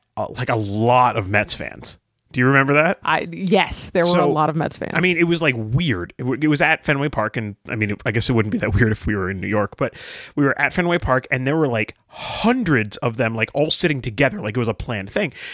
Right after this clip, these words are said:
Speaker 1: And so we got to talking to them, and it turns out there's this thing called the Seventh Line, which is, like, a Mets fan group, and they actually plan, like, travel outings to,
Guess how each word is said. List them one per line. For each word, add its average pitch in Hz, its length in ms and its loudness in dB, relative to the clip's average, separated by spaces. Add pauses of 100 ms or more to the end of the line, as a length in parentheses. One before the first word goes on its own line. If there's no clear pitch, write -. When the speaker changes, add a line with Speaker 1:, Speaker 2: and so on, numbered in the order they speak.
Speaker 1:
And 180 100 2
so 233 60 6
we 254 80 2
got 311 100 4
to 381 60 2
talking 233 360 0
to 196 60 2
them, 120 280 2 (380)
and 175 140 2
it 165 80 0
turns 254 220 0
out 214 100 2
there's 135 200 0
this 151 160 0
thing 151 260 -2
called 135 320 2
the 120 80 0
Seventh 151 420 -4
Line, 175 440 -4
which 131 280 0
is, 123 220 -2 (180)
like, 117 160 -6
a 113 60 -2
Mets 117 440 -2
fan 127 420 -2
group, 151 420 2 (500)
and 151 140 2
they 147 100 0
actually 151 360 -2
plan, 143 560 0
like, 117 260 -6
travel 151 640 -2
outings 127 640 0 (400)
to, 127 560 2